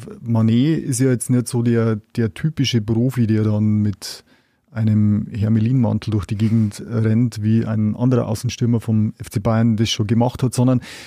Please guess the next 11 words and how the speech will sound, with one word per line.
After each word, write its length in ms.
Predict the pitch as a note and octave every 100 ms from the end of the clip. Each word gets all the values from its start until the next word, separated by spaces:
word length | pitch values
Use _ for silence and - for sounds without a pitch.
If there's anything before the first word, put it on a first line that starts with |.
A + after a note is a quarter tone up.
| - A#2+
der 220 | A#2+ B2+
eher 260 | C3+ C3
darauf 380 | B2+ B2 B2 - -
damit 460 | B2+ B2 A2 -
aufgefallen 440 | B2 C3 - C3 C3
ist, 220 | C3 -
dass 140 | B2
er 80 | A#2+
für 520 | - A#2+ B2 B2 A#2+ -
sein 420 | A2+ A#2 A#2 A#2+
Heimatland 720 | A#2 C3 B2 A#2+ A#2 A#2